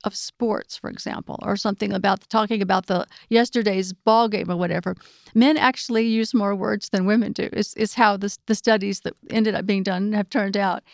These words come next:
And females talk a lot more with each other and with their girlfriends about relationship issues or about the kids, or,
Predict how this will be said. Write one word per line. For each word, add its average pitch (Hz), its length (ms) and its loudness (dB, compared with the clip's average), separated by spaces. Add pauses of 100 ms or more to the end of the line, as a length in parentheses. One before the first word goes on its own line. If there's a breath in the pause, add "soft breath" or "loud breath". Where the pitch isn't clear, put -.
(320 loud breath)
And 262 160 2
females 277 520 0
talk 240 340 -2
a 208 40 -4
lot 208 280 0
more 196 420 -2
with 220 180 -2
each 214 220 -4
other 202 260 0
and 185 140 -2
with 190 120 -4
their 175 120 -2
girlfriends 196 480 -2
about 170 360 -2
relationship 202 640 0
issues 202 440 -2
or 185 140 -2
about 165 280 -2
the 196 60 -8
kids, - 320 0
or, 190 160 -2